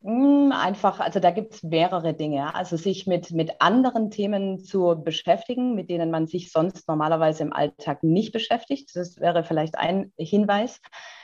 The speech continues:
Ähm, auch wenn man sich jetzt, ähm, so wie ich, den ganzen Tag eigentlich mit Innovationen beschäftigt, dann sollte man sich auch mit anderen Dingen mal auseinandersetzen. Ja.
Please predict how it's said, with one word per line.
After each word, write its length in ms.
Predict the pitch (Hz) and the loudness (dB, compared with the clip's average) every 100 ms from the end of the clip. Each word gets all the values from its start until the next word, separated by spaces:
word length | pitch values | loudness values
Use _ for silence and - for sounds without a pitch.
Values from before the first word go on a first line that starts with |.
| - - | -20 0
Ähm, 480 | 170 170 165 165 165 - | 6 6 6 2 -4 -4
auch 220 | - 160 | -4 -2
wenn 120 | 170 170 | 0 0
man 160 | 160 | 0
sich 260 | 160 175 175 | -2 -6 -6
jetzt, 340 | 160 - - | -8 -12 -8
ähm, 440 | 156 156 156 156 156 | -2 2 4 2 -2
so 160 | 170 | -2
wie 80 | 160 | -4
ich, 200 | 185 - | -4 -6
den 160 | - 165 | -6 0
ganzen 320 | 160 175 151 | 0 0 -4
Tag 320 | 151 170 208 | -2 -2 -2
eigentlich 320 | 160 175 - | -2 -4 -6
mit 140 | 175 - | -6 -2
Innovationen 720 | 165 160 151 185 214 190 - | 0 2 2 2 2 2 -2
beschäftigt, 580 | 151 - 151 - 220 180 | -6 -2 -4 -2 -6 -2
dann 120 | 160 | 0
sollte 260 | 170 165 | 0 2
man 260 | 165 156 156 | 2 0 -2
sich 240 | 170 156 | -6 -4
auch 140 | 143 156 | -2 -2
mit 180 | 147 - | -2 0
anderen 380 | 165 165 160 | 2 2 2
Dingen 420 | 156 156 147 139 139 | 2 2 2 0 -4
mal 220 | 143 139 | -4 -2
auseinandersetzen. 1000 | - 139 139 135 156 185 185 170 - 175 | -2 -4 -4 -4 -2 -2 -2 -6 -4 -6
Ja. 160 | 160 | -6